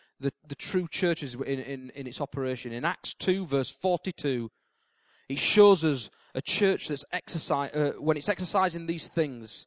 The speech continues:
the Luke four principles. And I really think it just, it brings the flavor. Let's just finish with this. It says,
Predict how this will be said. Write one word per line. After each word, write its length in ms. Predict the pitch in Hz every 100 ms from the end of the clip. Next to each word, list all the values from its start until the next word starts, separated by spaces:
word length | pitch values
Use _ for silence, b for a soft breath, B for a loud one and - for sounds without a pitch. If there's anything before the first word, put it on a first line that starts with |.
| _ _ _ _ _ _ _ _ _
the 80 | 143
Luke 240 | 151 175 -
four 220 | 180 160
principles. 960 | - 160 - - 127 110 - - - _ _ _ _ _ _ _ _ _
And 100 | 147
I 80 | 160
really 240 | 165 165
think 200 | 160 147
it 120 | 147
just, 240 | 135 127 -
it 160 | 131
brings 240 | 143 160 131
the 60 |
flavor. 360 | - 139 135 120
Let's 180 | 131 -
just 160 | 139
finish 200 | 165 147
with 80 | 143
this. 120 | 147
It 60 | 127
says, 260 | 170 147